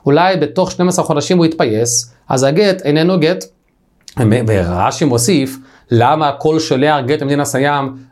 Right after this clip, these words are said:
לא חוששים?" אומר רש"י, שם הוא לא קבע זמן. אז לא חוששים שמא הוא הלך, הוא התפייס עם האישה, הוא לא יודע, אולי כבר השליח הגיע, אבל כשהוא קובע זמן, כמו בנידוננו,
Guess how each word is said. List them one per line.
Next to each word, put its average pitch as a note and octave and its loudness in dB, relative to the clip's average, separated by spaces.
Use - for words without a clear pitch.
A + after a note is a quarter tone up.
לא D#3+ 2
חוששים?" C3+ 0
אומר B2 2
רש"י, D3 -2
שם E3 0
הוא E3+ 2
לא F#3 2
קבע D#3 -2
זמן. A2 -2
אז A#2 -2
לא F3+ 2
חוששים F#3+ 0
שמא E3+ 0
הוא D3+ 2
הלך, D3+ 0
הוא D3+ 2
התפייס D3 -2
עם D3+ 2
האישה, D3 0
הוא C#3 2
לא C#3+ 2
יודע, D#3 2
אולי C#3 2
כבר C#3+ -2
השליח D3 -2
הגיע, C#3+ 0
אבל C#3+ -2
כשהוא D#3+ 0
קובע F#3 0
זמן, D#3 0
כמו E3 0
בנידוננו, D#3+ 2